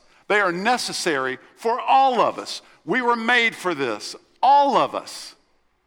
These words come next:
And those connections are a vital means of hearing from God. We have to be connected. Secondly, we, this also means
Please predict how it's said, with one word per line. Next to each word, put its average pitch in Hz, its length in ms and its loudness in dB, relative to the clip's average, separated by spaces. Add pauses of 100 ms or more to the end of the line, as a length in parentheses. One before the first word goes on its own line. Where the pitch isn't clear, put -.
(1040)
And 104 100 -12
those 180 160 -2
connections 170 480 -4
are 127 120 -2
a 127 40 -4
vital 165 420 0
means 147 340 -4
of 120 120 -10
hearing 135 340 -8
from 110 220 -16
God. 104 320 -2
We 101 80 -12
have 139 300 -6
to 151 60 -10
be 147 120 -8
connected. 143 480 -10 (1200)
Secondly, 214 480 -2
we, 208 160 -6
this 214 240 -6
also 254 280 0
means 214 320 -4